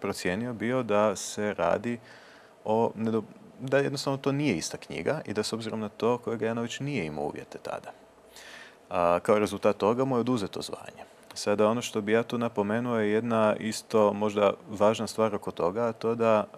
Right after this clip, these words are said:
am, vrlo bi bilo lako reći da je problem isključivo u kolegi Janoviću,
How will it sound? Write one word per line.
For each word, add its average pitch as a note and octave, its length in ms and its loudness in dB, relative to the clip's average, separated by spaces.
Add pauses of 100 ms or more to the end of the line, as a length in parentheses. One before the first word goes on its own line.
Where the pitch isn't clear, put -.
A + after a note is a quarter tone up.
am, F#2+ 520 2 (1600)
vrlo C3 420 2
bi A#2+ 120 0
bilo A#2+ 320 6
lako G#2 420 6
reći F2 400 -2
da A2+ 120 2
je G#2 80 4
problem G#2 540 0
isključivo G#2+ 580 -2
u F#2 40 -2
kolegi F#2+ 360 -2
Janoviću, - 540 -6